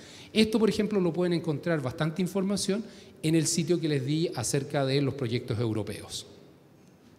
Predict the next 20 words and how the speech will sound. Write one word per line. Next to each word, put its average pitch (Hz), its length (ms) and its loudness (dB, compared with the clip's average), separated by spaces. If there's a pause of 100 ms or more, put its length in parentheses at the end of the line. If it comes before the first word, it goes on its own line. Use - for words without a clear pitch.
(200)
Es 156 80 4
un 143 60 2
proyecto 139 400 0
altamente 202 500 4
rentable 190 460 0
desde 165 100 -2
el - 40 -12
punto 139 200 -6
de 131 40 -2
vista 123 120 -6
social, 160 580 -2 (240)
ecológico 160 680 0
y 151 100 -4
desde 123 40 2
el 113 60 -2
punto 123 240 -4
de 123 60 2
vista 123 140 -2
de 113 60 0
tráfico. - 440 -10